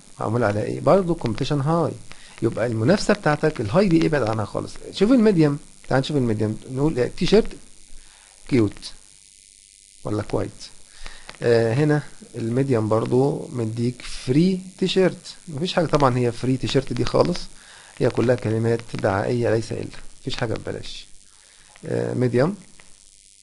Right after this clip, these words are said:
جلي، تيشيرت، كله هاي. شايف؟ يعني انت دلوقتي مثلا لو انت هتتاجر في التيشيرتات، لو انت كتبت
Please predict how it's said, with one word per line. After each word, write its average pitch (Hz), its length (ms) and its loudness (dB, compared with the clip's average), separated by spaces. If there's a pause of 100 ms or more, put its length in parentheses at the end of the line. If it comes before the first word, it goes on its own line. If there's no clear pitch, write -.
(840)
جلي، 123 320 0 (1800)
تيشيرت، 123 420 -6 (300)
كله 185 240 2
هاي. 104 160 -2 (120)
شايف؟ 160 240 2 (160)
يعني 120 160 0
انت 139 140 0
دلوقتي 123 400 0
مثلا 127 300 0
لو 113 140 2
انت 113 100 -4
هتتاجر 127 500 0
في - 100 -4
التيشيرتات، 110 580 -2
لو 123 180 6
انت 240 200 4
كتبت 165 560 2